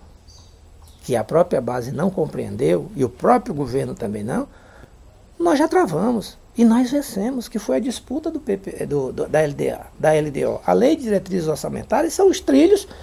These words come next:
que o orçamento vai ser construído. A nossa batalha principal foi na L D O, e nós vencemos. O orçamento vai ter que ser uma consequência da L D O. Vai ter uma batalha jurídica em torno disso.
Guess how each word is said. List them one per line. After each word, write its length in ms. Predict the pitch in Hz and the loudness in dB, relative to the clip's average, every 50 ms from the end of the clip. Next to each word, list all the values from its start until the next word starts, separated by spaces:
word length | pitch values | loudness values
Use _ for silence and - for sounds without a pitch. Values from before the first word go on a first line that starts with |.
| - - | -18 -2
que 80 | - 339 | 4 6
o 40 | 339 | 6
orçamento 400 | 285 - 339 311 254 320 320 - | 6 8 6 4 2 2 0 0
vai 100 | 330 330 | -2 -2
ser 140 | - 339 | -2 -2
construído. 500 | - 349 330 - - 359 339 254 254 220 - - - - - | 0 0 0 0 0 0 2 2 2 0 -2 -8 -14 -6 0
A 80 | - 202 | 2 6
nossa 320 | 208 254 392 - - 370 | 8 8 8 8 8 8
batalha 340 | 330 277 226 - 247 240 233 | 8 8 8 8 8 8 8
principal 480 | - - 226 185 220 208 - 226 269 285 | 6 4 2 2 0 2 2 2 2 4
foi 140 | - 403 | 4 4
na 80 | 415 440 | 4 4
L 180 | 427 427 427 427 | 4 4 8 8
D 120 | 440 381 | 8 10
O, 200 | 202 185 202 202 - - - - | 10 8 6 6 4 -2 -2 2
e 100 | 247 233 | 6 8
nós 320 | 196 180 190 240 320 349 | 10 10 12 12 10 12
vencemos. 680 | 339 440 453 - - 254 220 269 320 285 175 - - - - - - - - - - - - - - - - - - - - - | 12 12 10 10 8 4 4 4 4 2 0 -2 -4 -10 -16 -16 -18 -18 -18 -18 -16 -16 -16 -16 -16 -16 -18 -18 -18 -18 -6 2
O 80 | - 370 | 6 8
orçamento 680 | - - 233 - - 214 185 185 208 311 392 - 381 | 10 10 10 10 10 8 8 8 8 6 6 4 4
vai 120 | 339 339 - | 4 4 4
ter 120 | - 320 | 2 0
que 80 | - - | 0 0
ser 160 | - - 302 | 2 4 6
uma 140 | 294 302 - | 6 4 6
consequência 880 | - - 381 381 - - 392 - - - 233 233 247 240 - 370 392 | 6 6 6 6 6 4 2 2 2 2 2 4 2 2 0 -2 -2
da 160 | 370 330 302 | 0 0 2
L 120 | 302 320 330 | 2 4 6
D 140 | 392 359 320 | 6 6 6
O. 160 | 196 180 - - - - - - - - - - - - - - - - - | 4 0 -2 -4 -8 -10 -10 -10 -12 -12 -12 -14 -14 -14 -14 -14 -12 0 4
Vai 140 | 185 165 - | 4 4 6
ter 140 | - 202 | 6 4
uma 80 | 214 247 | 6 6
batalha 360 | 233 277 - - 277 302 320 | 6 4 4 8 8 10 10
jurídica 760 | 294 - 359 392 349 285 294 - - - - - - - 151 190 - - - - - | 12 12 12 12 12 10 6 4 0 -4 -8 -10 -8 -6 -6 -6 -6 -8 -10 -4 -4
em 80 | - 156 | -2 0
torno 320 | - - 196 160 165 170 | 4 6 6 6 6 4
disso. 460 | 151 131 135 131 120 - - - - | 0 0 -2 -4 -4 -4 -6 -8 -10